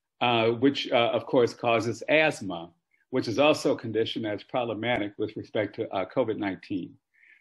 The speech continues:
Okay, a lot of Black people live in, uh, neighborhoods where, uh, the houses don't have proper, uh, plumbing, uh, f-,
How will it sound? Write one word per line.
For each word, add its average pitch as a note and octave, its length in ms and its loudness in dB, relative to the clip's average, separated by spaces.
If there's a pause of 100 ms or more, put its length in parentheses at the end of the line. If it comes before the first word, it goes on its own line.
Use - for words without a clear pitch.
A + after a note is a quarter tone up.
(140)
Okay, A2+ 320 2
a A#2+ 160 2
lot B2 180 4
of A#2+ 80 -2
Black A#2 260 0
people B2 220 -4
live A#2 200 -2
in, A#2 200 -4
uh, A2 320 0 (420)
neighborhoods A#2+ 720 0
where, A2+ 280 2
uh, G#2+ 180 0
the G#2 140 -2
houses A#2 400 0
don't A2 180 -2
have A#2+ 160 -6
proper, A#2 420 0
uh, G#2 160 0 (140)
plumbing, F3 420 -2
uh, F#2 140 -4 (100)
f-, A#2 120 -6